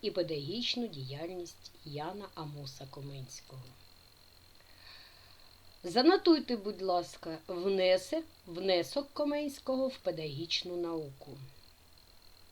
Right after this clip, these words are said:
Перше, він засновник наукової педагогіки. Відокремив педагогіку від філософії, визначив принципи педагогіки, створив класноурочну систему навчання, зробив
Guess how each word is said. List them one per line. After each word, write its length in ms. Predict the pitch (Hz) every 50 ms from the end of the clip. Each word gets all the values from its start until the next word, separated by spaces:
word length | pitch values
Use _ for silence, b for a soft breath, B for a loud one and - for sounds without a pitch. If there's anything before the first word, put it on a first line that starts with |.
| - - -
Перше, 420 | 233 226 214 208 - - - - - 139 151
він 160 | 175 185 180
засновник 760 | 165 180 180 180 - - 180 196 226 240 254 262 262 - -
наукової 580 | 180 156 151 147 135 - 156 151 151 156 156 143
педагогіки. 720 | - - 156 156 160 147 143 143 143 139 135 - - - - - - B B B B B B B B B B B -
Відокремив 600 | 220 220 294 330 320 330 339 359 359 349 349 339
педагогіку 680 | - - 294 254 294 294 285 311 311 302 285 269 285 262
від 220 | 240 254 247 -
філософії, 1000 | - 226 208 208 202 190 - - - 160 156 135 - - - 143 139 135 139 165 180 185
визначив 480 | 190 240 254 254 269 269 269 - 269 262
принципи 580 | - - 233 240 247 240 240 - 233 214 - 208
педагогіки, 840 | 202 - 185 170 180 175 165 156 151 147 147 143 139 - - 143 135 - B B B B B B B B
створив 440 | - - - 208 208 208 220 214 214
класноурочну 800 | - 208 208 220 - - 220 220 214 214 220 220 - - 220 208
систему 600 | - 214 202 - - - 185 180 165 160 151 147
навчання, 800 | 143 143 135 135 - - - 147 147 147 139 135 135 135 135 139 B B B B B B B -
зробив 640 | 170 175 180 202 214 220 214 208 277 339 381 -